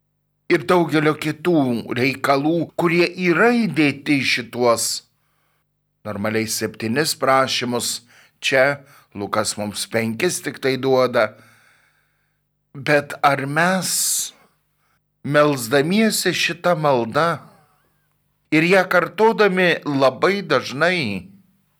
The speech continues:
nemeluojam patys sau, o net ir Dievui?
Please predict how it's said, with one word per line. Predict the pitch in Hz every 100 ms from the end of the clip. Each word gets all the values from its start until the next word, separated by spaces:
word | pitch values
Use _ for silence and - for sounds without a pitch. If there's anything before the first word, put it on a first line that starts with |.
| _
nemeluojam | 131 147 143 139 139 170 123 101 87 87 87 - _ _ _ _ _ _ -
patys | 113 113 113 - -
sau, | 110 123 135 160 170 175 _ _ _ _ _ _ _ _ _
o | 143 143
net | 135 135 127 117 -
ir | 123 107
Dievui? | 113 110 110 101 90 90 82